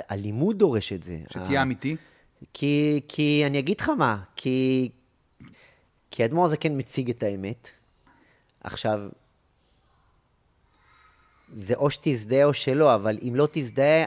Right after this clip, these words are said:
Speaker 1: אתה, איך אני אגיד, יצאת מהמשחק. אבל אי אפשר, אני אגיד לך מה. אמת יש אחת.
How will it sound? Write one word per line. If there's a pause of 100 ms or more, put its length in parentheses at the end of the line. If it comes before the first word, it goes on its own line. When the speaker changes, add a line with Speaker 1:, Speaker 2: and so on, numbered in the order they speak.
(100)
Speaker 1:
אתה,
איך
אני
אגיד,
יצאת
מהמשחק. (420)
אבל (100)
אי
אפשר,
אני
אגיד
לך
מה. (1200)
אמת
יש
אחת.